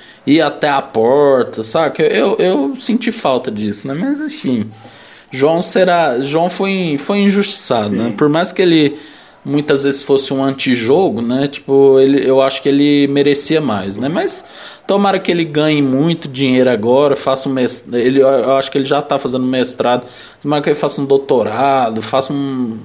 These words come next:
Speaker 1: um projeto massa, assim, e continue, né, na vida. Mas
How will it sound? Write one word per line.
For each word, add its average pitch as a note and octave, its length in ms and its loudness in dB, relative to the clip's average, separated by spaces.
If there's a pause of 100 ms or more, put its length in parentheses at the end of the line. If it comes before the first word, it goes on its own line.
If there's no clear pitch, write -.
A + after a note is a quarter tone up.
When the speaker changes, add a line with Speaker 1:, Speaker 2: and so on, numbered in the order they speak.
Speaker 1:
um C3 80 -8
projeto B2 680 0
massa, A#2 520 -4
assim, B2 380 -8 (800)
e A2+ 1040 0 (380)
continue, D3 680 0
né, A2+ 180 -2
na A#2 200 0
vida. G#2+ 380 -4
Mas F3+ 500 -4